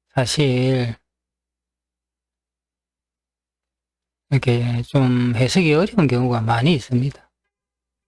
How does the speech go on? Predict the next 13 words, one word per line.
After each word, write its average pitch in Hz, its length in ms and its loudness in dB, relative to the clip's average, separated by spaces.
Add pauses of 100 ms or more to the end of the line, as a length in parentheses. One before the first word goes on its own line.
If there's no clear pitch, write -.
(480)
그래서 123 220 0
저는 131 800 0 (800)
그냥 127 440 -2 (440)
자연 139 280 0
형상을 135 460 0
가지고 117 640 0 (1080)
계속 123 400 0
말하는 120 460 0
게 123 100 0
좋다, 120 680 -2
이렇게 123 280 -2
주장을 127 440 -2
하고 127 520 -2